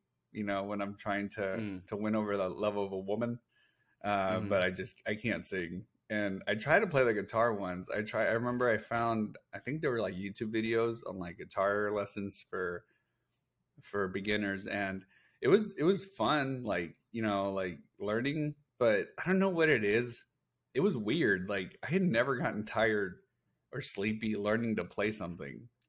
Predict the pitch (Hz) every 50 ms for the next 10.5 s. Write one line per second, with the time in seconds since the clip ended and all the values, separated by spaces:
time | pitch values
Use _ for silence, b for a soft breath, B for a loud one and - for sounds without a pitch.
0 | _ - 120 120 110 110 123 123 - 180 170 151 151 139 127 123 123 131 139 135
1 | 135 135 139 135 135 131 127 - 110 107 101 107 107 104 95 107 - - - 123
2 | 120 120 113 107 104 98 - 90 92 101 104 113 127 139 - - 175 - - 147
3 | - - 262 262 254 247 311 233 214 294 269 254 - 226 277 330 370 - 453 427
4 | 233 214 - - 165 156 147 143 135 135 135 - 147 139 143 139 147 123 135 143
5 | 139 139 139 139 139 135 131 135 131 135 139 - 151 143 135 131 - - - 160
6 | 165 170 170 160 147 135 135 147 147 147 147 156 147 147 - - 147 135 131 123
7 | 120 120 117 - - 113 107 104 104 104 107 104 107 104 104 - - - - 120
8 | 120 139 139 117 104 113 110 - - 143 131 139 147 143 156 147 139 143 - 127
9 | 131 139 143 143 139 127 123 123 120 110 107 117 117 117 117 113 113 104 104 113
10 | 117 113 - 107 117 123 127 113 -